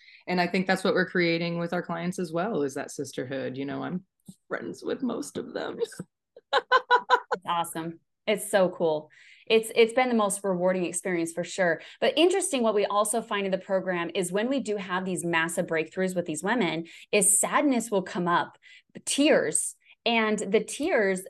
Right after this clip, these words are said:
Speaker 2: what women ha-, like, have, that have either been emotionally abused or mentally abused in their life, they actually really try to hold back those tears because it wasn't safe to feel. And so they're hold-, they're holding it back, they're suppressing.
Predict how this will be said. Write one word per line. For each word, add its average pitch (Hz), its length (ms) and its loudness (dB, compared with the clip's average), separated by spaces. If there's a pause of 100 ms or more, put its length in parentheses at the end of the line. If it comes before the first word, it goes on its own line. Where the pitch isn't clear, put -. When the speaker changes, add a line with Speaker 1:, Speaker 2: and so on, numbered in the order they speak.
Speaker 2:
what 202 260 0
women 254 300 -2
ha-, 208 200 0
like, 185 140 2
have, 185 140 -4
that 185 100 0
have 180 240 -2
either 220 260 0
been 180 220 2
emotionally 190 680 -2
abused 180 800 0
or 175 600 2
mentally 190 460 0
abused 185 380 0
in 185 60 2
their 165 160 2
life, 165 380 0 (320)
they 202 120 4
actually 220 540 0
really 196 460 0
try 185 240 -4
to 170 80 -2
hold 175 500 0
back 160 300 -6
those 151 260 -2
tears - 560 -6 (240)
because 220 220 4
it 190 120 4
wasn't 190 320 4
safe - 580 0 (220)
to 185 140 -4
feel. 175 560 -4 (500)
And 214 140 4
so 226 180 6
they're 208 200 6
hold-, 240 280 4
they're 208 120 2
holding 254 340 2
it 208 140 0
back, 208 200 -2
they're 196 100 -4
suppressing. 190 680 -2